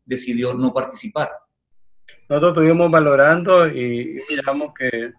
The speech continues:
Speaker 2: no era, pues, positivo que en ese momento participáramos. Ya habíamos hecho nuestra aportación en el dos mil dieciocho, ¿verdad? Habíamos agotado, hicimos todo lo que hizo-, pudimos de nuestra parte, ¿verdad? Y entonces dijimos, bueno,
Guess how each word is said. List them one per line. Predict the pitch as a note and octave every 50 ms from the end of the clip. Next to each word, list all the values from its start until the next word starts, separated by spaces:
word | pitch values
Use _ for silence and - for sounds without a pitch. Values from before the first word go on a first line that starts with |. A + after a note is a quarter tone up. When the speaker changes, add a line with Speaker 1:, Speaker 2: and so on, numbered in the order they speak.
| _ _ _ _ _ _ _ _
Speaker 2:
no | - C#3 C#3+ C#3+ C#3
era, | C#3 C#3 C3+ C3 C3+ B2+ A#2+ A#2
pues, | - B2 A#2+
positivo | A#2+ - B2+ B2 - C#3+ C3 C#3+ C#3 C#3+ C#3+ D3 C#3
que | - B2+
en | A#2+ B2
ese | B2 B2 -
momento | C3+ B2 A#2+ A#2 A#2+ B2 B2+ B2 C#3+ C3 -
participáramos. | B2 A2 - - A2 G#2 A#2+ A#2+ - - B2 C3 C#3+ D#3+ E3 F3+ F#3 E3 D3+
Ya | C3 B2+
habíamos | B2+ B2 B2+ C3 C3 C3 C3 A#2+ B2+
hecho | C3+ C3+ - D3 C3+
nuestra | C3 A#2+ B2 - A#2+ A2
aportación | - A2 A2 - - B2 A#2+ A#2 - D3 D#3+ F3+ F3+ F3 _ _ _ _ _ _ _ _ _
en | A#2+ A#2 A#2 A#2+
el | A#2+ A2+ G#2+
dos | A#2 G#2+
mil | A2 B2 B2+ B2
dieciocho, | A#2+ B2 A#2+ B2 - - E3 E3+ E3 E3 G3+ G3
¿verdad? | D#3 D3 E3+ E3+ E3 - _ _ _ _ _ _
Habíamos | - B2 B2 B2 B2 B2+ C3+ C3+ D3
agotado, | D3 C3+ B2+ A#2+ A#2+ - B2+ C3 C#3 D3 D3 D3 D3+
hicimos | C#3 C3 - C3+ C3 C3 C#3 C3+ B2+ - _ _ _ _ _
todo | E3 F3 F#3+ G3 G3 G3 F#3+ F#3
lo | E3+ D#3 -
que | - C3+
hizo-, | B2 A#2 A2 - _ _ _ _ _ _ _ _ _ _
pudimos | _ B2+ C3+ D3 D#3 D#3+ D#3 C#3+
de | C#3 B2+
nuestra | B2 A#2 - - A#2 A2 -
parte, | - D3 D#3 F#3 F#3 - G3+ G3+ G3 - - _ _ _ _ _ _
¿verdad? | C3 D3 E3 - - D#3
Y |
entonces | C#3+ D3+ D3+ - C#3+ D3 C#3+ D#3 E3+ E3 D3
dijimos, | D#3+ D3 C#3+ D#3+ D#3+ D#3 D3
bueno, | D3+ F#3+ F3+ D3+ C3+ -